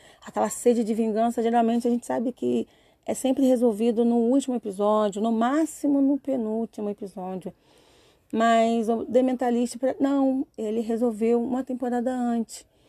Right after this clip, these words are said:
Então teve uma temporada inteira do, sem o Red John, sem aquilo, ah, da minha sede de vingança, que o Patrick e Jenny pôde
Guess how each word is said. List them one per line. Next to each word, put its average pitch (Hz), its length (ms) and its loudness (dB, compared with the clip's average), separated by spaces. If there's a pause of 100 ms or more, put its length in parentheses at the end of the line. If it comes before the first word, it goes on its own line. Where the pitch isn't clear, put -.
(380)
Então 226 320 0
teve 220 200 2
uma 214 100 0
temporada 240 580 -2
inteira 277 1120 0 (840)
do, 180 220 -10
sem 233 260 0
o 233 40 2
Red 208 320 0
John, 202 540 0 (280)
sem 214 260 -2
aquilo, 220 560 0
ah, 254 320 0
da 220 140 -2
minha 220 160 -2
sede 214 240 -6
de 202 80 -6
vingança, 220 600 -2
que - 140 -12
o 202 40 -4
Patrick 202 360 -6
e 185 60 -10
Jenny 202 260 -2
pôde 202 720 0